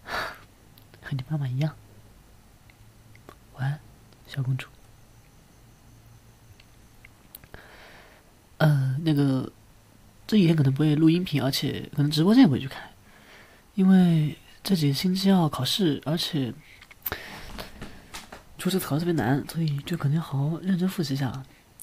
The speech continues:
所以直播什么也不会开，这也不会弄，音频都会没有弄了。所以小伙伴们是想跟蘑菇聊天的话，可以加群，蘑菇可能会理你们。啊，就先请假这几天，就是往后这几天应该都不会播了，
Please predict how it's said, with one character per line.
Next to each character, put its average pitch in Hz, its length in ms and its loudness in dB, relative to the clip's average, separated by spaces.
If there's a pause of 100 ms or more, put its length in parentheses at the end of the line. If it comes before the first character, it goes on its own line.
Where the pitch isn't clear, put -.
所 160 100 -2
以 151 140 0
直 143 160 -4
播 165 100 -2
什 185 100 -6
么 151 60 0
也 143 60 0
不 139 80 -4
会 135 80 0
开， 151 240 -4
这 151 80 -2
也 139 80 0
不 135 140 -6
会 135 80 2
弄， 143 160 -2 (800)
音 214 100 4
频 214 100 4
都 220 120 2
会 185 320 4 (220)
没 143 120 0
有 156 80 2
弄 151 140 0
了。 139 100 -2
所 185 160 -2
以 202 100 2
小 170 140 0
伙 175 60 -2
伴 185 100 0
们 196 140 2
是 - 100 0
想 175 160 2
跟 143 100 2
蘑 131 120 2
菇 160 100 -2
聊 139 100 2
天 135 140 -6
的 156 60 -2
话， 147 100 0
可 156 80 -2
以 139 60 0
加 175 180 -4
群， 131 240 -6 (160)
蘑 147 160 0
菇 190 380 -2
可 139 120 -6
能 139 80 0
会 185 100 -2
理 127 100 -2
你 123 100 -8
们。 131 80 -16 (1600)
啊， 160 180 2
就 170 80 0
先 185 180 0
请 165 160 -4
假 139 80 -2
这 147 60 -4
几 139 60 -6
天， 151 120 -8 (200)
就 190 100 -4
是 170 80 -2
往 143 160 0
后 202 100 2
这 233 80 4
几 208 60 4
天 196 100 4
应 202 60 2
该 226 100 0
都 214 80 0
不 143 80 -2
会 127 80 2
播 120 200 -8
了， - 60 -18